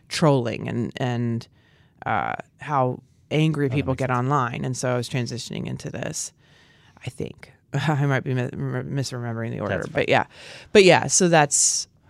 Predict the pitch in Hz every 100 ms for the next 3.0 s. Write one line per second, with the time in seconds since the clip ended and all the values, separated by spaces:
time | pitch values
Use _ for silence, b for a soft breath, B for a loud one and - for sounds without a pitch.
0 | B B B 156 139 220 - 220 233 226
1 | 202 127 156 160 160 - 170 - - 147
2 | - - 143 131 123 123 120 104 -